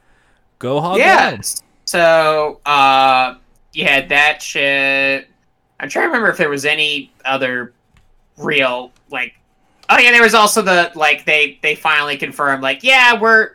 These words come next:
Speaker 2: we're never gonna put the P S one through three backwards compatibility in the P S five." That's, that's not happening.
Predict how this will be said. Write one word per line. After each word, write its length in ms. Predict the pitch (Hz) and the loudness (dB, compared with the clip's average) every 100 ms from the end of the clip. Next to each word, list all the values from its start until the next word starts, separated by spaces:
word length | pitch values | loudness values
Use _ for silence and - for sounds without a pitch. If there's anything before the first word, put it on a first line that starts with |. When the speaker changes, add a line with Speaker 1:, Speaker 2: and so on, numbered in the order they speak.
| - | -2
Speaker 2:
we're 160 | 190 | 0
never 240 | 214 185 180 | 2 2 2
gonna 140 | 175 | -2
put 160 | - 160 | -2 -4
the 80 | 135 | -6
P 160 | - | -4
S 180 | 143 139 | -4 -4
one 280 | 143 139 135 | -6 -6 -6
through 160 | 139 131 | -10 -14
three 320 | - 139 131 | -12 -12 -8
backwards 380 | 127 127 131 127 | -4 -4 -6 -10
compatibility 580 | - 127 123 120 117 113 | -4 -4 -2 -6 -8 -12
in 60 | |
the 80 | 113 | -12
P 140 | 123 | -10
S 120 | 110 - | -10 -10
five." 320 | 101 95 107 | -10 -10 -8
That's, 300 | 117 110 - - | -8 -8 -10 -4
that's 180 | 131 | -4
not 140 | 135 117 | -2 -4
happening. 500 | 110 - 113 110 | -4 -8 -12 -14